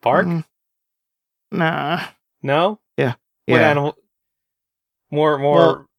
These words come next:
Speaker 1: different animals than that.
Speaker 2: Yeah. Different animals. But we're talking, today we're talking about Griffin.
Speaker 1: Ooh, Griffin.
Speaker 2: Yeah.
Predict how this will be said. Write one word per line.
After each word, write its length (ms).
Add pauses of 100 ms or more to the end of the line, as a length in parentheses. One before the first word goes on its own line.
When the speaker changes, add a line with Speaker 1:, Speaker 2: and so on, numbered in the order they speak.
(160)
Speaker 1:
different 300
animals 320
than 80
that. 320 (1400)
Speaker 2:
Yeah. 540 (360)
Different 300
animals. 460 (400)
But 140
we're 140
talking, 360
today 240
we're 100
talking 260
about 380
Griffin. 960 (640)
Speaker 1:
Ooh, 640 (100)
Griffin. 540 (720)
Speaker 2:
Yeah. 180